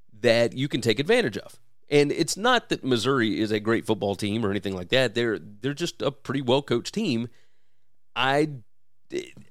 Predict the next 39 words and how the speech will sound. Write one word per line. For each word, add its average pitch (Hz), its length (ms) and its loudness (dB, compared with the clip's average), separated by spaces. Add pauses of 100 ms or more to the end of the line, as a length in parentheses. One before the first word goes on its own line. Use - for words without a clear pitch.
(140)
I 135 80 4
don't 202 240 4
think 196 160 0
it's 139 120 -2
anything 139 340 0
to 120 40 2
worry 110 300 2
about 107 240 4
as 104 160 -2
far 107 240 2
as 98 240 0 (120)
long-term 107 960 -2 (680)
propositions, 92 640 0
right? 107 260 2 (320)
I - 80 -2
don't 131 340 2
think 139 200 -2
that - 160 -6
they 117 260 4
are, 101 420 0 (460)
uh, 92 320 -6 (680)
I - 40 4
don't 190 140 2
think 175 140 0
they're 127 120 2
an 110 60 0
issue - 300 -4 (500)
at 117 140 4
all. - 400 2
Uh, 117 180 4
if 120 140 2
you 139 80 2
look 175 160 2
at 165 100 -6
this, 151 300 -2
uh, 120 380 2 (580)
Georgia 143 300 2
won 131 200 2
yardage, 113 420 2